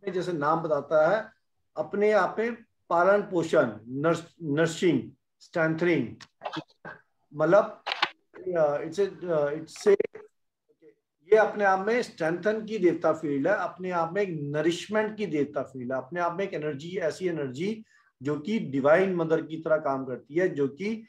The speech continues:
एक पालन पोषण की तरह काम करती है। पुष-, पुष्य है ना, तो पुष्य, पु-, पु-, पुष्य मतलब पालन पोषण।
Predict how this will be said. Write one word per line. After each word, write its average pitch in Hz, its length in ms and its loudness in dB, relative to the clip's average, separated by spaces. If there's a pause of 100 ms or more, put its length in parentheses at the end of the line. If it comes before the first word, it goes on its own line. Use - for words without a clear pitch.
(280)
एक 202 400 4
पालन 160 300 2
पोषण 170 500 -4
की 170 100 -12
तरह 156 140 2
काम 151 80 -2
करती 135 180 -6
है। - 60 -8
पुष-, - 300 -10 (180)
पुष्य 226 280 -2
है 226 180 2
ना, 233 260 -2 (240)
तो 240 260 -6 (400)
पुष्य, - 580 -6
पु-, 196 320 -4
पु-, 196 420 4
पुष्य 190 400 -2
मतलब 220 340 -2
पालन 175 260 4
पोषण। 139 440 -2